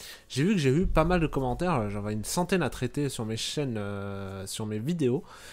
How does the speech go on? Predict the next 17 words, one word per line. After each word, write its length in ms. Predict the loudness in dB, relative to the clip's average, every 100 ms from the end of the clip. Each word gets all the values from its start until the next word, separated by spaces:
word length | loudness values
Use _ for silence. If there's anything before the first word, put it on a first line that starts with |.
| -18 -4
sur 160 | 0
Metal 320 | 2 4 4 2
Gear, 160 | -2
disant, « 260 | -2 -2 0
C'est 180 | 0 0
quand 120 | 2
la 120 | 2
suite ? 500 | 2 0 0 0 0
Euh, 340 | 0 2 2 0
putain, 300 | -2 0 0
je 140 | 0
kiffe », 360 | 0 0 0 -2
ou 20 |
des 100 | -4
trucs 200 | -4 -4
comme 100 | -4
ça. 180 | -4